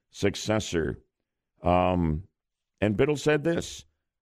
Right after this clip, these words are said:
Remember, no one is saying he ever laid a hand on him. It was the atmosphere. Is that enough for somebody to go down, to lose their position? He's doing it voluntarily, resigning from that position, saying that every person, regardless of their gender, race,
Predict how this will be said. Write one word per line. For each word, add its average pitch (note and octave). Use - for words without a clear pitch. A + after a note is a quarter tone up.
Remember, C#3
no G2
one D3
is C3
saying A#2
he G#2+
ever G#2+
laid G2+
a F#2+
hand A2
on B1
him. A1+
It -
was E2+
the F#2
atmosphere. E2+
Is E2+
that A#2
enough B2
for D3+
somebody C#3+
to B2+
go B2
down, D3
to F2+
lose A#2
their B2
position? C3+
He's G#2+
doing A#2
it G2+
voluntarily, G#2+
resigning F2
from G2
that F2+
position, E2
saying C3+
that B2+
every D#3+
person, A#2
regardless A2+
of A#2
their G#2+
gender, C3
race, G#2+